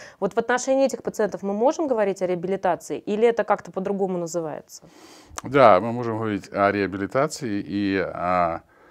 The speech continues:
Speaker 2: цели реабилитации. Рассеянный склероз – наиболее сложный, а, сложное заболевание для ре-, реабилитолога,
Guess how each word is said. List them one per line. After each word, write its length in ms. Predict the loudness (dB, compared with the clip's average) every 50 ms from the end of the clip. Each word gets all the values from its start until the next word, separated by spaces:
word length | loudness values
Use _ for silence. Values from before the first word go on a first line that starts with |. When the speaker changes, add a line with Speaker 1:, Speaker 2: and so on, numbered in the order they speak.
| _ _ _ _
Speaker 2:
цели 360 | -16 -4 0 0 0 2 2
реабилитации. 880 | 0 2 2 0 0 0 0 -2 0 2 0 0 0 -2 -6 -4 -4 -4
Рассеянный 380 | -4 -4 -4 -2 -2 -2 -4
склероз – 380 | -6 -8 -8 -6 -4 -4 -4 -4
наиболее 380 | -4 -4 -4 -4 -4 -4 -4 -4
сложный, 560 | -4 -4 -4 -4 -4 -4 -6 -6 -6 -8 -12 _ -20 -20 -20 -20 -20 _ _ -12
а, 320 | -8 -4 -4 -2 -2 -4 -6 -8 -12 -16 -10 -4
сложное 240 | -4 -2 -2 -2
заболевание 580 | -4 -4 -4 -2 -2 2 2 2 2 2 0 -2
для 220 | -2 -2 -2 -2
ре-, 100 | -2 -2 -6
реабилитолога, 880 | -8 -8 -4 -4 -2 -2 -2 -4 -4 -2 0 0 0 0 -2 -4 -6